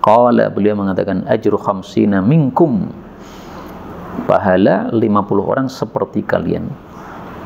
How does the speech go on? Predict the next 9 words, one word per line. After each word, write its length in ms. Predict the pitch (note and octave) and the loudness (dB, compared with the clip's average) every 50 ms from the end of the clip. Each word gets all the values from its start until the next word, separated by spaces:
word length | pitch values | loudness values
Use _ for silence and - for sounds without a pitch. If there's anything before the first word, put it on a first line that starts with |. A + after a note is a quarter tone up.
| - - - | -8 -2 2
Artinya 560 | - - - - C3 B2+ A2+ G#2 - - - | 2 2 4 4 4 6 6 4 2 0 -2
umat 320 | - A#2+ A#2 A2+ G#2+ - A#2 | 0 0 2 2 0 2 0
akhir 240 | G#2 - A#2+ G#2+ G2 | 0 2 2 0 2
zaman 400 | F#2+ B2+ D3+ D3 B2 G2 F#2 F#2 F#2 | 2 2 2 2 2 0 0 0 2
yang, 400 | F#2+ F#2+ F#2 F2 F2+ F2+ F2 F2 | 0 0 0 0 -4 -4 -4 -4
eh, 480 | D#2+ D#2+ E2+ F2 F2+ F2 F2 F2 F2 D#2+ | -2 -2 0 0 0 0 0 -2 -2 -2
fitnahnya 720 | - - A2 - A2 G#2+ G2 G2+ G2 F#2+ F2+ F2 - - | 0 -2 0 0 0 0 2 2 2 2 2 -2 -4 -6
sangat 400 | - - G#2 F2+ F2 E2+ - - | -4 -4 -2 -2 -2 -6 -6 -4
besar, 400 | - - - F2+ F2+ - - - | -4 0 4 4 4 2 0 -8